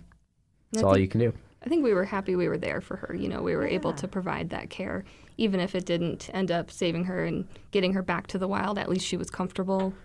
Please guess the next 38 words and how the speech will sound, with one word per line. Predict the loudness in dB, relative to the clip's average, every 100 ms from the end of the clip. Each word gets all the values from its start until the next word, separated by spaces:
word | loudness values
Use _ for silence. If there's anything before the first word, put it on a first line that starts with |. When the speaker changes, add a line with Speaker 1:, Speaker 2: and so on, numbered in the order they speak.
| -2
Speaker 2:
in | 2
the | 2
end, | 2 2 2 0
and | 0 -2 -6
Speaker 1:
Yeah. | -10 -12 -14 -4
Speaker 2:
we're | 4 4 4 0
really | 2 4 4
grateful | 4 2 2 0
for | 2 2 2 2
all | 2
the | 2
community | 2 4 4 4 4 2 0 -8 -12 0
outreach | 2 4 2 0 0
and | 2
all | 2
of | 0 0
the, | 0 2 0 -6 -8
um, | -2 0 0 0
public | 2 4 4
support | 2 -2 0 0
for | 2 2 2
everybody | 2 4
who's | 4 2
been | 2 0
finding | 0 2 2 0
these | -4
animals. | -4 -4 -2 -4 -2
So | 2 4
Speaker 3:
Mm. | 4 2 -2 -2
Speaker 2:
both | 2 4 4
of | 2 0 -2 2
our | 2
patients | 2 0 2 0 0
so | -4 -2 0
far | 2 2 2
have | 0 -2
been, | 0 0 2
um, | 0 0 -2